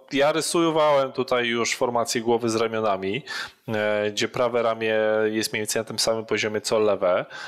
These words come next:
Daleko oczywiście do weryfikacji tego, no bo musi być przełamana linia szyi, czyli ta poprowadzona po dołkach koloru niebieskiego.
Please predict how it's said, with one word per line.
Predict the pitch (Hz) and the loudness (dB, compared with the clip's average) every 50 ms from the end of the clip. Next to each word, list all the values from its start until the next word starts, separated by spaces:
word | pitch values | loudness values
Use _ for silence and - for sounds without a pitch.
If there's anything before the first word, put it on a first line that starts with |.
| - - - | -14 -12 -10
Daleko | 127 117 123 123 127 139 147 147 - 139 | -6 0 2 2 4 2 0 0 0 -2
oczywiście | 123 123 - 123 123 120 - - 123 | -2 -2 -2 -6 -4 -4 -2 -2 -2
do | 113 120 107 | 0 0 0
weryfikacji | 113 113 117 110 - 117 - - 120 113 - - 120 113 | 0 0 -2 -4 -8 -6 -2 -2 -2 -2 -2 -6 -6 -4
tego, | - 110 110 113 113 107 | -4 -4 -2 0 0 -2
no | 104 104 101 | -2 -4 -2
bo | 104 107 107 | -2 -2 -2
musi | 104 - - 110 | 0 -2 -4 -4
być | 104 104 - | -4 -6 -4
przełamana | - - 117 107 104 104 104 104 107 104 | -2 0 0 0 0 0 0 0 -2 -2
linia | 104 104 104 104 101 98 | -2 -4 -4 -2 -2 0
szyi, | - - - 107 104 101 101 98 | 0 0 0 -2 -2 -2 -4 -4
czyli | 101 - - 104 101 101 - | -4 -4 -4 -2 -4 -6 -4
ta | - 104 | -6 -6
poprowadzona | - - 101 - 113 104 107 104 101 104 98 98 98 | -4 -4 -4 -2 -2 -2 0 0 0 0 0 -2 -2
po | - - 104 | -2 -4 -2
dołkach | - 110 101 98 - 98 87 - | 0 0 -2 0 -2 -8 -8 -6
koloru | - 107 104 101 101 | -4 -4 -2 -2 -2
niebieskiego. | 101 101 98 98 104 - - - 104 92 98 98 98 127 | -2 -4 -2 -2 -2 -2 -2 -4 -4 -2 0 0 0 0